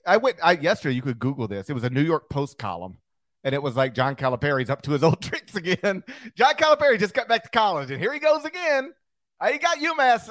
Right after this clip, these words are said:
uh, in trouble, and now he's already hiring the father of the number one recruit in the country. So, like, this was a thing then. It's not a thing anymore.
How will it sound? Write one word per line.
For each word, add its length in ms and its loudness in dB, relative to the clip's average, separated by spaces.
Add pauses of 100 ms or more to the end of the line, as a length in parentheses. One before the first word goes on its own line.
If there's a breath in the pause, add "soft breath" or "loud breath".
uh, 360 2
in 160 -4
trouble, 400 0
and 120 -6
now 180 -4
he's 160 -2
already 300 -2
hiring 480 2
the 400 -2
father 360 2
of 60 -2
the 60 -2
number 160 -6
one 120 -6
recruit 200 -10
in 60 -14
the 60 -14
country. 320 -10
So, 180 -6
like, 160 -6
this 180 -12
was 180 -4
a 60 -4 (100)
thing 440 -4
then. 260 -2 (180)
It's 100 -14
not 120 0
a 40 -4
thing 220 -4
anymore. 320 -4